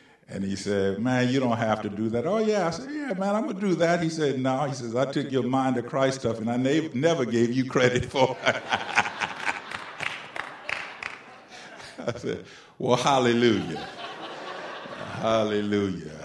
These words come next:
Uh, he is a powerful man of God. Of all of the blessings, of all of the blessings that occur within the Adventist church,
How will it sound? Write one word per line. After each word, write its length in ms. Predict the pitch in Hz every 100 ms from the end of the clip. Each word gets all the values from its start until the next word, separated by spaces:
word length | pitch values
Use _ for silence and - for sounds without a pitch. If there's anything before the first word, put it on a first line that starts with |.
| 92
Uh, 560 | 90 90 87 85 85 87
he 300 | 117 120 113
is 400 | 104 101 95 90
a 160 | 92
powerful 960 | 90 - - 127 123 120 113 110 107 104
man 760 | 98 98 98 98 98 95 95 95
of 440 | 90 85 85 87
God. 500 | 95 92 82 76 - - - - - - - -
Of 160 | - 120
all 300 | 160 202 196
of 140 | 160
the 80 | 143
blessings, 1500 | 131 120 135 135 135 123 101 82 76 - - - - - - - - _ - -
of 100 | 87
all 240 | 101 113
of 140 | 127 127
the 80 | 139
blessings 800 | 120 113 110 - 87 85 82
that 180 | 85 85
occur 480 | 82 85 - 101 92
within 960 | 92 90 90 95 92 87 87 90 90 90 - - _ -
the 160 | 87
Adventist 680 | 95 92 87 87 85 - -
church, 920 | - 104 87 78 78 - - - -